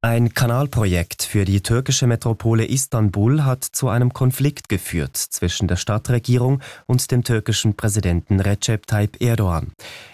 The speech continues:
Erdogan will, dass es einen neuen künstlichen Seeweg vom Schwarzen Meer ins Marmara-Meer gibt, durch Istanbul. Der Stadtpräsident von Istanbul, Ekrem İmamoğlu, kritisierte nun an einer Medienkonferenz das Projekt.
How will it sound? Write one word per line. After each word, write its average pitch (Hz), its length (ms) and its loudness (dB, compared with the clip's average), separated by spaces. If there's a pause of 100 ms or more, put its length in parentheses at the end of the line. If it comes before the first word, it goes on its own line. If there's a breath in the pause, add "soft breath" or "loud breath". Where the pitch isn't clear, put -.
Erdogan 101 400 2
will, 110 280 4
dass 113 260 -2
es 104 240 -2
einen 104 240 2
neuen 110 400 2
künstlichen 127 600 0
Seeweg 120 540 0
vom 110 220 -2
Schwarzen 110 560 0
Meer 101 240 2
ins 107 260 0
Marmara-Meer 101 760 2
gibt, - 340 -2 (320 loud breath)
durch 135 180 0
Istanbul. 80 600 -2 (540 loud breath)
Der 87 80 0
Stadtpräsident 98 680 0
von 104 160 0
Istanbul, 104 640 2
Ekrem 98 500 0
İmamoğlu, 101 760 2
kritisierte 117 680 0
nun 120 280 4
an 113 100 0
einer 107 160 2
Medienkonferenz 101 920 0
das - 200 -2
Projekt. 101 500 0